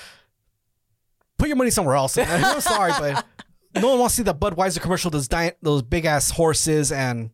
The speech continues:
Speaker 2: No, no.
Speaker 1: Dude, every year they do the same thing. It's the horses do something magical. Uh, they bring family cl-, close together.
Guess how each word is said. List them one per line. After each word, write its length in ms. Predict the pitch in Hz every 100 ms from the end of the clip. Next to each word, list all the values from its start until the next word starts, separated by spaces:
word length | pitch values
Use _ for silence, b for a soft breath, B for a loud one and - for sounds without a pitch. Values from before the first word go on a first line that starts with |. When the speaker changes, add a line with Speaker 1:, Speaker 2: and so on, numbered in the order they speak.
| _
Speaker 2:
No, 600 | 262 247 175 131 117 131
no. 180 | 208 240 196 131
Speaker 1:
Dude, 80 | 208
every 180 | 254 254
year 140 | 240
they 60 | 214
do 60 | 202
the 60 |
same 240 | - 185 165
thing. 160 | 127
It's 100 | 123
the 60 | 123
horses 360 | 156 220 233 220
do 100 | 208
something 300 | 220 220 180
magical. 640 | 185 - - 180 175 165 b b
Uh, 260 | 151 143 139
they 120 | 147
bring 220 | 123 202
family 340 | 196 180 185 170
cl-, 200 | - - _
close 220 | - 170
together. 680 | - 175 135 147 151 147